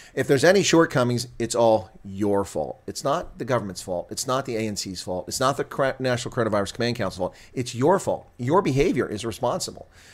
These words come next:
This is what Ramaphosa will tell you tonight, guaranteed. Put it in the bank. It's money in the bank.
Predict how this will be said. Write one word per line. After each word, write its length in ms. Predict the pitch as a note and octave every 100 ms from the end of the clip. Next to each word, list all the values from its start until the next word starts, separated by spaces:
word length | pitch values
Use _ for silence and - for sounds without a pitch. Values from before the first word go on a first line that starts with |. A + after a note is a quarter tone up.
| -
This 180 | A#2 -
is 120 | A2
what 160 | A#2 A#2+
Ramaphosa 440 | A#2 A2 B2 B2
will 120 | C3+
tell 160 | - C3+
you 140 | A2
tonight, 340 | - G2 F#2+ - - -
guaranteed. 600 | A2 A#2 A2+ G#2+ G2 D#2 - _ - - _ _ -
Put 120 | B2+
it 40 |
in 60 | A#2
the 60 |
bank. 240 | A2+ A2+ G#2+
It's 140 | F#2
money 200 | G#2+ G#2
in 40 | G2+
the 60 |
bank. 200 | F#2+ E2